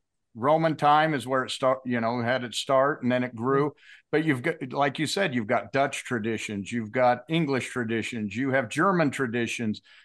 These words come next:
Speaker 1: uh, you have, you have traditions from so many people being brought together that it's not owned by any one person,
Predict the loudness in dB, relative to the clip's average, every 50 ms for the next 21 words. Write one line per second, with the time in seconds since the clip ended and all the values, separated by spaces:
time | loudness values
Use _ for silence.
0 | _ _ _ -2 2 2 2 2 2 0 0 0 2 4 4 4 4 2 0 -6
1 | _ _ _ -6 -2 0 2 2 0 0 -4 -6 -6 -4 -2 0 0 0 0 -2
2 | -4 -4 -4 -4 -2 -4 -2 -2 -2 0 2 2 2 2 2 0 2 0 0 -2
3 | -2 -4 -4 -4 -2 -2 -2 -2 0 0 0 0 0 0 2 4 4 4 4 4
4 | 0 -6 -6 -2 0 2 2 2 2 0 0 0 0 -2 -2 -2 -2 2 2 2
5 | 2 2 0 0 0 0 0 4 4 6 6 6 4 2 0 0 0 -2 -2 -2
6 | -2 -2 -2 0 0 -2 -2 -4 -6 -8 -8